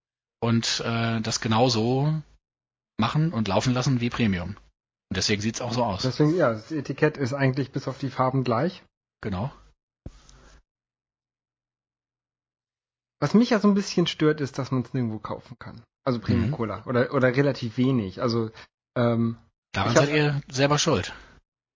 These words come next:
Speaker 2: Ja, ich könnte jetzt zum, zum Edeka-Händler gehen und sagen, äh, k-, bestell mir da mal kistenweise von.
Speaker 1: Edeka ist die Wahrscheinlichkeit hoch, dass es klappt, ja.
Speaker 2: Ja?
Speaker 1: Aber die, ähm, also Edekas sind frei in der Regel.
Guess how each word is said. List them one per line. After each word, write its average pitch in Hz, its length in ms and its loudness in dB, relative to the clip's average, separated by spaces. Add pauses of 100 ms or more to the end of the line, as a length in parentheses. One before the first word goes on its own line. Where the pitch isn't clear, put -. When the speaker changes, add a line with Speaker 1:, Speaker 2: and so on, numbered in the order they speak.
(400)
Speaker 2:
Ja, 143 120 2
ich 131 100 -4
könnte 156 200 2
jetzt 151 120 0
zum, 160 300 -2
zum 147 160 -2
Edeka-Händler 147 680 2
gehen 143 220 0
und 131 100 -2
sagen, 135 360 0
äh, 139 140 -4
k-, 147 140 -8
bestell 151 380 -2
mir 135 140 2
da 113 160 0
mal 110 220 0
kistenweise 110 580 -6
von. 147 360 -8 (800)
Speaker 1:
Edeka 139 540 4
ist 135 380 -6
die - 60 -8
Wahrscheinlichkeit 123 580 0
hoch, 120 220 -2
dass 110 160 -4
es 104 120 -2
klappt, - 280 -2
ja. 123 240 -2 (140)
Speaker 2:
Ja? 170 180 0 (420)
Speaker 1:
Aber 117 160 0
die, 117 360 4
ähm, 110 360 2
also 110 120 -2
Edekas 120 380 0
sind 110 160 0
frei 110 300 0
in 170 120 -2
der 147 120 0
Regel. 165 320 -2